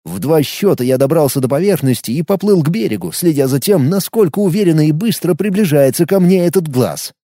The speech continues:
Мелкие огоньки, кстати, оказались тоже глазами, но чуть поменьше. "Что там?"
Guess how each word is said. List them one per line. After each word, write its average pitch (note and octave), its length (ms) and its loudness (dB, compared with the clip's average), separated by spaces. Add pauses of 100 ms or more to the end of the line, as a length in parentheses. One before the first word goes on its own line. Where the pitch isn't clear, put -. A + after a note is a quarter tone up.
(480)
Мелкие E3 520 2
огоньки, E3 560 0
кстати, C#3+ 480 -4
оказались F#3 580 0
тоже F3+ 460 0
глазами, A2+ 760 -2
но A#2+ 320 -6
чуть - 220 -8
поменьше. D#3 640 -6 (460)
"Что F4 360 0
там?" A3+ 360 0